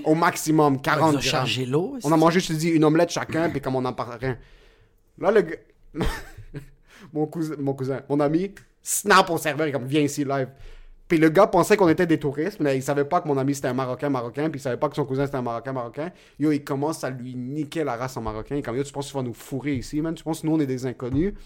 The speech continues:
Speaker 1: C'est pas parce que lui, il est blanc que ça veut dire que nous, on n'est pas d'ici. Puis yo, il commence à niquer sa race, il est revenu avec une facture, bro, c'était le tiers.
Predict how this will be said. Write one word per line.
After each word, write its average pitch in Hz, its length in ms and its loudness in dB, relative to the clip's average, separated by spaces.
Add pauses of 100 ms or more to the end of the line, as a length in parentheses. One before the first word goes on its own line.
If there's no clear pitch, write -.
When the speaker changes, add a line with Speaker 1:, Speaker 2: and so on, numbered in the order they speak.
(280)
Speaker 1:
C'est - 80 -18
pas 185 60 -8
parce 165 180 -2
que 175 80 0
lui, 170 160 0
il 180 100 0
est 156 60 4
blanc 180 320 4
que 190 80 -10
ça 160 80 0
veut 156 120 4
dire 175 180 0
que 175 80 0
nous, 165 180 4
on 175 100 4
n'est 160 80 4
pas 160 140 4
d'ici. 151 240 -2
Puis 165 140 0
yo, 170 60 6
il 156 80 2
commence 160 280 0
à 151 60 -2
niquer 143 200 -4
sa 156 120 0
race, 170 180 2
il 165 60 -2
est - 20 0
revenu 143 160 2
avec 160 160 2
une 135 80 -4
facture, 135 340 -4
bro, 156 140 0
c'était 147 140 -4
le 113 100 -4
tiers. 143 380 -4